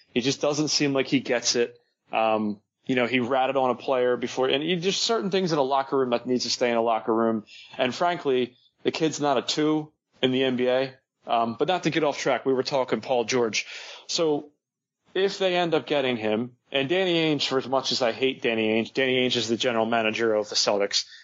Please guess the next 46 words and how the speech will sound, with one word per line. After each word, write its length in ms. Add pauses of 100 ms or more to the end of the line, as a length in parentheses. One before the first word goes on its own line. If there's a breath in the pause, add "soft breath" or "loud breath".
I, 240
I 140
despise 500
him 140
with 140
every 280
cell 520
in 80
my 160
body. 440 (300)
I 80
hate 260
the 80
Boston 400
Celtics. 580 (240)
I'm 120
a 40
Sixers 380
fan. 400 (240)
It's 180 (100)
in 180
us 180
to 100
hate 280
the 60
Knicks 300
and 120
the, 80
and 120
the 80
Celtics 580 (100)
and 240
the 40
Lakers. 480 (280 loud breath)
But 280 (960)
the 80
one 220
thing 240
Danny 260
Ainge 200
is 100
very 240
good 220
at 300 (480 loud breath)
is 260
trading. 560